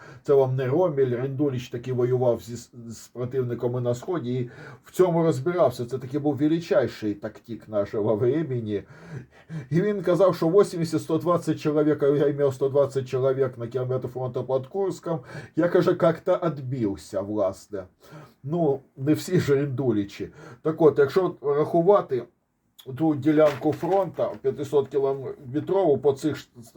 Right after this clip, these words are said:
по рота на кілометр фронту, то це виходить п'ятдесят тисяч війська. Ось на цій ділянці, ну, тут, тут пасивна ділянка, ну, п'ятдесят тисяч війська.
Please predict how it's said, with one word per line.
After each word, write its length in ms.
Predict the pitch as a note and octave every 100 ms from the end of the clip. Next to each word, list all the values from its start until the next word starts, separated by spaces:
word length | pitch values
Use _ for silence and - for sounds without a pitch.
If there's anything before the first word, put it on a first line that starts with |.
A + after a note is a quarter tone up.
| - D#3 D3 -
по 380 | D3+ D3 C#3 C#3
рота 440 | D3 D#3 E3 D#3 C#3+
на 100 | C3
кілометр 500 | D3 C#3 C#3+ C#3 C3
фронту, 480 | F3+ G3+ F#3 C#3+
то 140 | C3 C#3
це 140 | F3+
виходить 500 | D#3+ C#3 F3+ E3 C3+
п'ятдесят 520 | C3+ B2 C3 F3+ D#3+ -
тисяч 480 | C#3 B2+ B2 A#2
війська. 400 | A2 G2+ - -
Ось 400 | - B2+ A2+ - _ _ _ - _ _
на 120 | C3
цій 200 | C3 D3+
ділянці, 560 | C3 C#3+ D#3 F#3 F3 C#3
ну, 140 | D3 C#3
тут, 220 | C#3 A#2+
тут 200 | B2 A#2+
пасивна 480 | B2 B2 G#3 F#3 F3
ділянка, 300 | D#3+ C#3 D3
ну, 120 | C3+
п'ятдесят 540 | C3+ C3 C3 F#3+ F3+
тисяч 420 | D3 B2+ C3+ -
війська. 460 | A#2+ G2+ - -